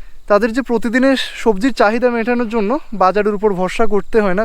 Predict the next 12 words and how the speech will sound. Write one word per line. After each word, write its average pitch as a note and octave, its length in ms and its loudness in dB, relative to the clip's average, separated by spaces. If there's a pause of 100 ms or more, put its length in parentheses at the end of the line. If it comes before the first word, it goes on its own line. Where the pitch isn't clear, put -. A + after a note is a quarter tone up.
কারণটা G3 340 -2
হচ্ছে - 200 -8 (640)
এখানে A#3 200 0 (140)
পাহাড়ের G3+ 320 2
ধাপ F#3+ 200 -2
কেটে A3+ 220 -2
কেটে A3 220 0
অল্প F#3 140 0 (120)
স্বল্প G#3 180 -2 (100)
তারা G#3 220 2
চাষ F#3 140 4 (120)
করছেন, G#3+ 280 -6